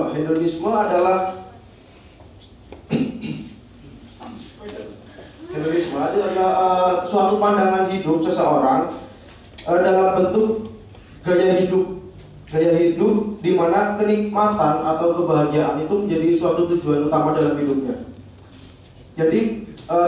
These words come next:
selama ini mungkin sebagian besar dari kita menganggap, eh, hedonisme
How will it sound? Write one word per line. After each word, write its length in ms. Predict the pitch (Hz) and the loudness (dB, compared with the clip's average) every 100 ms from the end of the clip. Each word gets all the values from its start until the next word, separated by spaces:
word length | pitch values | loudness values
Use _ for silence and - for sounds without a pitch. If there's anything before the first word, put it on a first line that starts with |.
| 175 | 4
selama 340 | 185 185 196 | 2 2 2
ini 240 | 220 240 | 2 2
mungkin 320 | 220 202 208 240 | 2 0 2 0
sebagian 400 | 202 180 175 170 | 2 2 2 0
besar 240 | 165 196 | 0 0
dari 160 | 170 160 | 2 0
kita 600 | 170 180 202 208 - - - 175 | 0 2 2 0 -4 -12 -10 -4
menganggap, 640 | 180 175 170 202 208 - - - - - - | 0 0 2 0 -2 -10 -14 -18 -20 -20 -10
eh, 140 | - 156 | -2 2
hedonisme 560 | 175 160 160 165 160 | 2 4 2 2 0